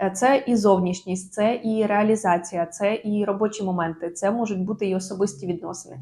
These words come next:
Тобто у вас всі сфери життя можуть кардинально змінитися. Е, звісно ж таки, це акцент особисто на вас, тому, можливо, навіть, е, внутрішні якісь процеси, так, внутрішня робота над собою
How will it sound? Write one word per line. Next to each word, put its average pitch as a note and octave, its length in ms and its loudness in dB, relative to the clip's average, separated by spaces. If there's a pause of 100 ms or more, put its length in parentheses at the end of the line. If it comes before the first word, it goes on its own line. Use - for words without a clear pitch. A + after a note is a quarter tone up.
(240)
Тобто - 280 0
у G3+ 60 -2
вас A3 260 4
всі - 200 -8
сфери G3 340 -2
життя G#3+ 360 -4
можуть G#3+ 380 -2
кардинально G3 640 0
змінитися. G3 580 -2 (460)
Е, F3+ 260 0 (240)
звісно D4 360 2
ж D#4 100 -2
таки, A3+ 220 2
це C4+ 240 0
акцент A#3+ 420 -4
особисто G#3+ 500 -4
на G3 140 2
вас, G3 360 2 (200)
тому, A3+ 160 2
можливо, A#3 400 2
навіть, G#3 520 0
е, F3+ 280 -2
внутрішні G3 480 0
якісь F3 240 -6
процеси, A#3+ 720 -2
так, G#3 240 -4
внутрішня G3+ 520 -2
робота F#3+ 380 0
над F3 180 -6
собою A3+ 400 -2